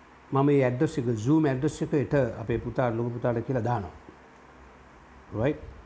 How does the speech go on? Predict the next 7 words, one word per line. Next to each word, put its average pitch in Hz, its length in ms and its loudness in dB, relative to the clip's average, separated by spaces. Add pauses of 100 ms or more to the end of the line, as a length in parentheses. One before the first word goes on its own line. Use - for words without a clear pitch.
(1000)
ඒ 120 60 -6
කියන්නේ 127 220 0
බදාදා 139 420 2
රෑ 135 260 2 (420)
හතට. 139 300 -2 (1900)
සිංහලෙන් 131 520 0
පමණයි 113 360 0